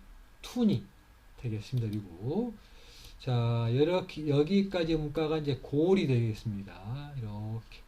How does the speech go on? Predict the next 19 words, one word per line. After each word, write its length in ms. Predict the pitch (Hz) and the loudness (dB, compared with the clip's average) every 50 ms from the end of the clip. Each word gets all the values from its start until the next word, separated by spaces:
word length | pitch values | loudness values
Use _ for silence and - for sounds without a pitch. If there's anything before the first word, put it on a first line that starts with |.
| - - - | -20 -16 -12
여기까지가 600 | 113 104 104 104 - 113 104 107 107 - 135 135 - - - - - - - - | -8 -8 -8 -6 -6 -8 -8 -8 -8 -8 -8 -8 -10 -12 -18 -20 -20 -20 -18 -18
골이 540 | - - 117 113 117 120 123 127 127 117 101 - - - - - - | -10 -4 0 2 4 6 6 6 4 4 0 -2 -10 -16 -20 -20 -16
되겠습니다. 440 | - 107 101 101 - 117 110 104 101 | -12 -12 -12 -8 -6 -6 -6 -6 -6
그리고 600 | 110 107 107 - - - 98 113 131 156 190 208 196 - - - - - - - | -8 -8 -8 -10 -14 -10 -8 -6 -4 -4 -4 -4 -6 -10 -14 -16 -16 -16 -14 -6
아래쪽에 720 | - 117 117 135 139 135 - - 151 147 143 147 143 143 | -2 2 4 4 4 4 2 2 2 4 6 6 6 6
음가가 600 | 139 139 139 135 - 151 143 139 135 156 165 151 - - - | 4 4 0 0 -2 -2 -2 0 0 -2 -2 -4 -6 -10 -8
이렇게 720 | 113 117 113 - - - 107 95 101 117 143 175 214 226 - - - - - - - - - - - | -8 -8 -8 -8 -10 -12 -10 -8 -6 -4 -2 -2 -4 -4 -6 -12 -18 -20 -20 -20 -20 -20 -20 -20 -20
투가 420 | - - - - 240 226 165 120 - - - - - - - - - - - | -16 -10 -6 -4 -2 -2 -2 -4 -4 -6 -16 -20 -20 -20 -20 -20 -20 -20 -12
되겠습니다. 520 | - 120 98 104 98 - - 123 110 107 104 | -10 -8 -8 -8 -10 -6 -4 -4 -4 -2 -4
그래서 680 | 113 123 - - 92 95 107 123 135 143 156 156 156 139 - - - - - - | -4 -6 -6 -8 -10 -8 -6 -6 -6 -6 -6 -8 -10 -12 -14 -16 -18 -18 -16 -10
퀴툰 880 | - - 202 202 196 - - - - - 131 113 117 131 151 160 165 - | 0 4 4 4 4 2 -6 -12 -10 -6 -4 -2 -2 -2 -2 -4 -8 -8
골투로 560 | - - 123 131 139 135 - - - 113 101 | -2 2 2 4 2 2 -2 -6 -8 -6 -6
이렇게 220 | 98 104 - - - 101 | -6 -10 -12 -12 -10 -10
읽으시면 420 | 101 101 110 107 - - 101 98 | -4 -4 -4 -4 -4 -8 -10 -12
되겠습니다. 400 | - 98 104 104 - 127 110 98 | -12 -12 -14 -8 -6 -6 -6 -4
그래서 240 | 98 104 127 151 - - - - - - - - - - - - | -4 -6 -6 -6 -6 -10 -16 -16 -16 -16 -16 -14 -16 -16 -18 0
한자로 480 | - 196 196 202 202 208 202 196 190 | 4 6 8 8 8 8 6 6 8
보면은 720 | 190 190 185 190 190 190 190 190 190 190 190 190 190 190 180 | 6 6 6 4 4 4 2 2 2 2 2 2 0 0 0
이 600 | 160 151 147 143 143 143 139 139 135 135 135 135 | 2 2 4 4 4 4 4 4 2 2 0 0